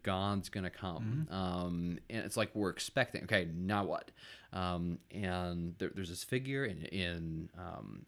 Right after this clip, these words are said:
Speaker 1: Isaiah. He's referred to often as the arm of the Lord, the arm of Yahweh.
Speaker 2: Mm-hmm.
Speaker 1: Um, you have this d-, you know, discussions about, you know, this, this chosen one,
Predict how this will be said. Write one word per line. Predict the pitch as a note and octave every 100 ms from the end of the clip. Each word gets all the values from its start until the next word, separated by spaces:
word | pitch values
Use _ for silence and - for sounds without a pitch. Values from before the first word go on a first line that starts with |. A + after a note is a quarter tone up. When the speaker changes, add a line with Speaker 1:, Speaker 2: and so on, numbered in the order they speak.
| -
Speaker 1:
Isaiah. | F2 E2 A2 A2+ A#2 A#2 G#2+
He's | G2
referred | F2+ - F#2+ F2 -
to | - -
often | - - E2
as | E2+
the | - -
arm | E2+ F2 F2
of | E2
the | D#2+
Lord, | G2 B2 B2 A#2
the |
arm | - D#2
of | D#2+
Yahweh. | F2 G2 G#2+ G2+ G2+
Speaker 2:
Mm-hmm. | G2 - - - -
Speaker 1:
Um, | F2 E2+ E2 D#2 -
you | F2+ -
have | G#2 A2
this | A2+ G2+
d-, | - - -
you | F2+
know, |
discussions | E2 - G2 G2+ F#2
about, | E2+ D#2+ -
you | D#3+ D#3
know, |
this, | D3+ -
this | - -
chosen | - - C#3 C3 C3 B2
one, | A2 G#2 G#2 G2+ G2